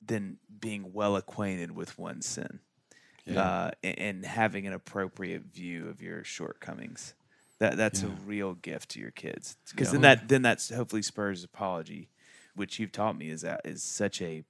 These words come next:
Speaker 1: profound gift to your child.
Speaker 2: Oh, I remember a time when Nita was gone for, like, a long weekend, and the boys were, like,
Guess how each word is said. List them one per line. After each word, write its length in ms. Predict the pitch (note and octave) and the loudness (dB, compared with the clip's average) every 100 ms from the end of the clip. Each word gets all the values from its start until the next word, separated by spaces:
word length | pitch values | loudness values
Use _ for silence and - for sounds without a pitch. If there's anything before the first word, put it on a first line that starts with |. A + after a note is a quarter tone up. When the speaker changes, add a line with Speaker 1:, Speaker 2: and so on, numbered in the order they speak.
| _ | _
Speaker 1:
profound 880 | - A2 F#2+ - - G2 F2 E2 D#2 | -2 0 0 -2 -2 0 0 -6 -10
gift 280 | F2+ F2 - | -8 -8 -10
to 80 | - | -12
your 120 | D2+ | -10
child. 420 | - F2+ B1+ - - | -8 -6 -6 -10 0
Speaker 2:
Oh, 180 | D3 C3+ | 6 6
I 120 | A2+ | 8
remember 540 | B2 B2+ A2+ G#2+ F#2+ F#2 | 8 10 8 8 6 2
a 60 | |
time 560 | F2 - F#2+ F#2 F2+ F2 | 0 0 0 2 0 -2
when 400 | F#2 F2+ F2 E2+ - - - | -2 0 -2 -4 -10 -20 -12
Nita 380 | - F#2+ G2+ G2+ | 0 4 4 4
was 200 | F2+ E2+ | 2 -2
gone 360 | - F2 E2+ E2+ | -2 0 2 0
for, 200 | - E2 | -2 -4
like, 240 | E2 D#2+ | -2 -4
a 40 | D2+ | -6
long 380 | D2+ D#2+ E2 D#2 | -4 -2 -2 -2
weekend, 560 | E2 - F2+ F2 F2 | -4 -4 -2 -2 -2
and 200 | F#2 F#2 | -6 -6
the 40 | F2 | -2
boys 420 | F#2 F2+ F2 - | 2 2 2 -2
were, 140 | E2+ | -4
like, 480 | D#2+ D#2+ D#2 - - | -4 -4 -6 -10 -18